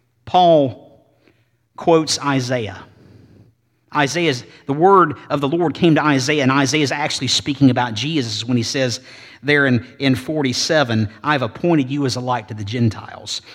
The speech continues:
that you may bring salvation to the end of the earth." Paul takes that verse and says, "We're commissioned to do the same. We're to take Jesus to everybody." Remember, a few weeks ago, I told you that Jesus is Lord of all.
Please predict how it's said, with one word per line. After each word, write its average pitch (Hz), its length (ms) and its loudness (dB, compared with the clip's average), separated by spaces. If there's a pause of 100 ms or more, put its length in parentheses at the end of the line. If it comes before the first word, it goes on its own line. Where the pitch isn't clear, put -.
that 131 100 -4
you 143 140 -2
may 135 100 0
bring 123 240 2
salvation 127 680 -2
to 110 60 -4
the 113 160 -8
end 123 160 2
of 107 80 -6
the 110 140 -10
earth." 107 260 -10 (260)
Paul 180 340 4
takes - 360 -4
that 139 220 0
verse 139 260 0
and 117 100 -2
says, 127 320 -2 (240)
"We're 151 220 0
commissioned 135 500 0
to 120 60 -6
do 117 140 -4
the 104 100 -10
same. 107 380 -12 (800)
We're 151 160 0
to 131 80 0
take 135 280 -4
Jesus 113 680 -4 (640)
to 135 140 -10
everybody." - 680 -10 (1600)
Remember, 165 320 2
a 131 60 0
few 196 220 -8
weeks 180 280 -4
ago, 147 180 -2
I 131 100 2
told 180 280 0
you 139 60 -4
that 123 120 -8
Jesus 143 480 -4
is 117 160 -8
Lord 127 180 -2
of 107 100 -4
all. 117 300 -4